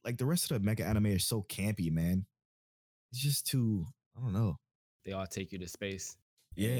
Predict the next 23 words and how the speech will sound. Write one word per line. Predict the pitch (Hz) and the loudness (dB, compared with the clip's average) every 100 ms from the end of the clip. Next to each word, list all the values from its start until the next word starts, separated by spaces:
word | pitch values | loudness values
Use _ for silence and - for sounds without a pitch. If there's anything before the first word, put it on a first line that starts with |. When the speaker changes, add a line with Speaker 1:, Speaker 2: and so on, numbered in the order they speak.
| 98 | 0
Speaker 2:
you, | 78 | 0
Speaker 1:
tr-, | - - | -4 -6
Speaker 2:
you | 98 | -6
float | 113 101 | -4 2
Speaker 1:
<laughs> | |
true. | - 104 | 2 4
Speaker 2:
around | 101 | 0
for | 101 95 | -4 -8
a | 90 | -6
bit. | 90 87 - - _ - - | -8 -10 -12 -20 _ -12 -4
Speaker 1:
<laughs> | 151 131 82 - - - | -2 -2 -2 -4 -6 -2
Oh, | 139 139 | 0 0
what | 196 | 0
was | 208 | -2
that | 160 | -2
other | 117 120 | -2 0
one | 107 98 90 87 _ _ | 0 2 2 0 _ _
that | 98 90 | -6 -2
used | 98 | 0
to | - | 0
come | - 92 | 2 2
on | 90 | 2
Toonami? | 90 87 78 73 | 0 0 0 0